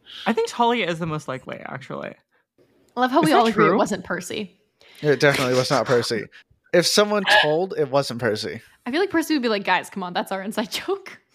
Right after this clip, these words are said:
Speaker 3: <laughs>
Speaker 1: <laughs>
Speaker 3: He's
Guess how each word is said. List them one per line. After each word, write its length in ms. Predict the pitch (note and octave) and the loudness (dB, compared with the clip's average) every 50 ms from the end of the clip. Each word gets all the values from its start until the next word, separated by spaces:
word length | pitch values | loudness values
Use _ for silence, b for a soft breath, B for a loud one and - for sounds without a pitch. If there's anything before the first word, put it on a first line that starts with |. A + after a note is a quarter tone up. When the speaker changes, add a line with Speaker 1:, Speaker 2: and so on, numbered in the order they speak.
| _ - | _ 2
Speaker 3:
<laughs> 40 | |
Speaker 1:
<laughs> 1500 | D#3 A#2 - - - - - - - _ - - _ - - - G3 - - A#3+ - - - C#4 A#3+ - - A#3+ B3 A3+ - _ _ _ - - - _ - C#4+ E4 - _ D4 B B B B B B B B B B _ _ _ B B B B B B B B - | 2 2 2 0 -2 -8 -12 -14 -18 _ -20 -20 _ -20 -18 -16 -16 -8 -8 -8 -4 -2 0 0 0 -2 -4 -4 -4 -6 -6 _ _ _ -18 -18 -18 _ -18 -18 -18 -18 _ -4 B B B B B B B B B B _ _ _ B B B B B B B B 2
Speaker 3:
He's 300 | G3+ E3 A3+ A#3+ - | 4 4 4 4 4